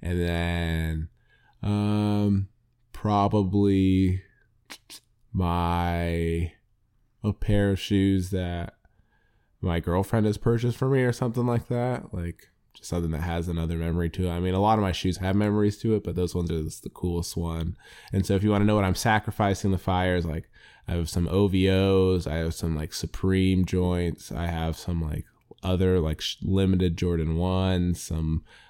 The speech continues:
uh, limited Vans, all this other stuff. But, like,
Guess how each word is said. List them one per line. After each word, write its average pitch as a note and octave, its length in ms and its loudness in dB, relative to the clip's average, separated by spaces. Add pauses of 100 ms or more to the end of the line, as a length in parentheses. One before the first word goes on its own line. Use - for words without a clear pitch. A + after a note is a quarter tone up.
(120)
uh, C#2 320 -4
limited D#2 500 0
Vans, F2 840 0
all B2+ 220 0
this G2+ 180 0
other F#2 240 2
stuff. F2+ 380 -2
But, E2 160 -2
like, E2 240 -8